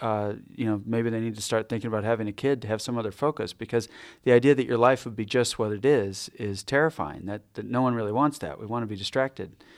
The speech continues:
by something else all the time. So these are, I guess, some of my own thoughts and, and experiences, but it was, again, very unconscious and out of control as I was writing it. Like, I had no idea what would happen. There's one moment where, uh, Rhoda is having, uh, a sundae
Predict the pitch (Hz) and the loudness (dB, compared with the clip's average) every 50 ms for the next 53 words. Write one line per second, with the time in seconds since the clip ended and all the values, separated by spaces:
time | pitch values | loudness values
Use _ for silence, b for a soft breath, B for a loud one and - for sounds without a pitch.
0 | b b b b _ 110 104 - 123 104 - 104 110 123 131 131 - - 104 101 | b b b b _ -8 -6 -6 -6 -6 -4 -4 -2 -2 -2 -4 -4 -4 -4 -4
1 | 98 101 - - 110 107 104 101 - - 127 117 113 B B B B B - 190 | -4 -4 -4 -2 -2 0 -2 -2 0 2 2 2 2 B B B B B 0 0
2 | 220 214 247 240 202 170 156 - 143 151 165 175 165 - - 170 165 156 143 127 | 2 6 8 8 8 8 6 4 2 2 2 2 2 2 2 2 2 4 4 4
3 | 120 127 135 147 156 139 110 101 98 - _ _ _ _ - - _ - 135 123 | 4 6 6 6 4 4 2 -2 -8 -12 _ _ _ _ -20 -12 _ 2 2 4
4 | 117 110 110 - - 120 113 113 123 - 143 127 120 117 113 - - - 180 196 | 4 0 -2 -4 -4 -4 -4 -6 -8 -6 -6 -4 -4 -4 -6 -4 -2 0 2 2
5 | 160 139 139 - 131 120 - 139 131 120 B B B B B B - 151 165 170 | 2 2 2 2 0 2 4 2 2 2 B B B B B B 6 6 6 6
6 | 160 180 196 220 208 180 175 180 180 175 165 151 143 - 160 165 175 175 - 139 | 6 4 2 2 4 4 6 6 6 6 4 2 2 2 2 2 2 0 -2 -4
7 | 117 - 135 131 127 123 120 - 127 120 - 170 170 175 147 117 110 113 113 117 | -2 0 2 2 2 2 2 0 -4 -2 2 4 4 4 4 4 2 2 2 2
8 | 113 - 147 160 165 127 107 104 92 104 117 127 127 139 156 147 147 147 139 135 | 2 4 2 2 2 2 -2 -4 -6 -2 0 2 2 2 4 4 6 6 6 4
9 | 123 120 143 170 165 110 92 92 110 - 123 117 123 113 123 139 147 - - 113 | 2 2 2 2 2 0 0 -4 -4 0 2 2 2 4 4 2 2 2 0 -2
10 | 107 101 B B B B B B B - 143 135 123 131 139 143 151 156 139 - | -4 -4 B B B B B B B 2 4 4 4 6 6 6 6 4 2 -4
11 | 127 156 147 135 139 135 131 - - 120 120 117 113 107 101 B B B B B | -4 0 2 4 4 4 2 0 2 2 2 4 2 0 -2 B B B B B
12 | B _ - 123 117 113 110 107 117 127 131 135 131 117 110 107 - 120 123 120 | B _ -2 0 2 2 4 6 8 8 8 8 6 4 2 0 0 0 2 2
13 | 120 117 117 110 110 110 117 - - 120 110 107 104 104 110 - - 107 - - | 2 2 0 -2 -2 -4 -4 -6 -6 -4 -4 -2 -2 -2 -4 -6 -6 -8 -2 0
14 | 139 139 143 131 117 107 101 101 | 2 4 4 4 2 2 0 -4